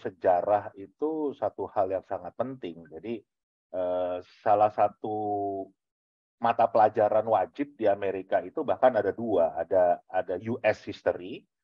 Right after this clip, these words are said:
jadi sejarah Amerika, ada juga world history, sejarah dunia. Itu, itu dua-duanya wajib kan begitu. Dan, dan memang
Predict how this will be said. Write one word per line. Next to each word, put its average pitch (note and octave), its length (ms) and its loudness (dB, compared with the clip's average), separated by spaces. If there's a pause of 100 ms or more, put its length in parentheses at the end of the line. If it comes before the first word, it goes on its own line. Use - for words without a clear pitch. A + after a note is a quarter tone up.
(120)
jadi F#2 160 -6
sejarah G2 560 4
Amerika, F#2+ 880 2 (240)
ada A2 240 2
juga A2+ 480 4 (240)
world C3 400 6
history, G#2 480 -4
sejarah F2+ 560 2
dunia. F#2 640 -8
Itu, C#3+ 320 2 (560)
itu C3 240 0
dua-duanya G#2+ 640 4
wajib A#2 320 4 (240)
kan G2 160 -6
begitu. E2 320 -16
Dan, F2+ 400 0
dan F#2 240 -2
memang C#3 560 2